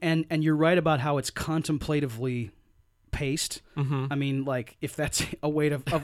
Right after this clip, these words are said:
Speaker 1: describing
Speaker 2: <laughs>
Speaker 1: pace, but, like, like, it, it is, it's very mannered, and even though there's a lot of, like, sort of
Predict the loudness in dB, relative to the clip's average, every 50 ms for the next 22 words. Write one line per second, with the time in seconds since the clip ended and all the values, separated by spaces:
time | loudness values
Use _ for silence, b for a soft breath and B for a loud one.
0 | 6 8 8 8 8 10 10 10 8 8 6 4 4 4 2 2 0 B B B
1 | B B B 4 4 6 6 6 6 4 4 4 4 4 2 4 4 4 4 4
2 | 4 2 4 4 4 4 4 2 2 0 0 0 0 2 2 4 4 4 4 4
3 | 6 6 6 6 6 4 4 2 0 -2 -4 -4 0 0 2 2 0 0 -2 b
4 | b b b b b b b b 0 2 2 4 4 4 4 4 2 2 2 4
5 | 2 4 2 2 0 2 2 2 2 2 2 2 0 -2 -4 -4 -2 -2 -2 -4
6 | -2 0 0 0 0 -2 -6 -10 -14 -18